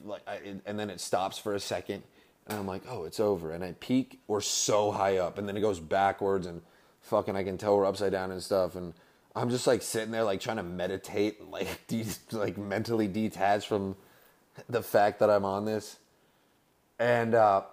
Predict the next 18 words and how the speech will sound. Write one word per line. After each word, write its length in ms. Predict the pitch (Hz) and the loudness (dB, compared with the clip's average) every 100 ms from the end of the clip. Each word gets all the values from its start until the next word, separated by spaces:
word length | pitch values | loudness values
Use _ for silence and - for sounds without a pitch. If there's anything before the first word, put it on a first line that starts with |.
| _ - | _ -8
Mike 600 | 123 127 214 262 - - _ _ _ _ _ _ _ _ _ _ _ - | 4 10 10 8 2 -18 _ _ _ _ _ _ _ _ _ _ _ -4
loves 720 | 120 127 143 143 123 107 - | 0 6 10 10 8 -2 -6
seeing 380 | - 127 117 113 | -4 -2 0 0
me 340 | 110 101 101 - _ _ _ _ _ _ _ _ _ _ | 0 -2 -4 -12 _ _ _ _ _ _ _ _ _ _
in, 320 | 120 110 107 98 _ _ - | -8 -6 -8 -12 _ _ -8
in 240 | 117 107 | -4 -4
pain 420 | 101 107 92 87 82 _ - | -6 -8 -6 -8 -12 _ -6
<laughs> 80 | - - 202 - - _ _ - - - _ _ _ _ _ _ _ _ _ _ _ _ _ _ - | -6 -6 -10 -12 -18 _ _ -20 -20 -20 _ _ _ _ _ _ _ _ _ _ _ _ _ _ -2
because 500 | 180 185 226 185 170 156 | 0 6 6 6 -2 -4
I'm 180 | 165 | -4
so 260 | 156 - 170 | -2 -2 2
good 180 | 147 175 | 4 4
looking 380 | 196 147 113 110 - - | 4 2 -2 -4 -6 -6
<laughs> 260 | - - - | -2 0 2
and, 340 | 160 139 135 - - - - - | 2 2 -2 -4 -16 -20 -20 -4
and, 300 | 156 151 143 | 2 2 2
like, 260 | 127 123 101 - _ _ - _ _ _ _ _ _ _ _ _ - - _ _ _ _ | 2 2 2 -8 _ _ -20 _ _ _ _ _ _ _ _ _ -20 -20 _ _ _ _
he's, 280 | 123 143 143 | -4 -2 -2